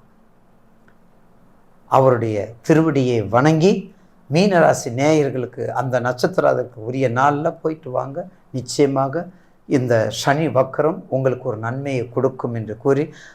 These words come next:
ஓம் எம்பெருமானே, அனுக்கிரகம், அனுக்கிரகம் கொடுக்கக்கூடிய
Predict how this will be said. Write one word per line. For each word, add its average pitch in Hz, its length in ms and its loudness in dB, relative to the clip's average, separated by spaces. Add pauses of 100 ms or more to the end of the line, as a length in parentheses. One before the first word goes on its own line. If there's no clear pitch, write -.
(120)
ஓம் 151 220 4 (680)
எம்பெருமானே, 135 600 2 (520)
அனுக்கிரகம், 139 580 2
அனுக்கிரகம் 131 460 0
கொடுக்கக்கூடிய 135 560 0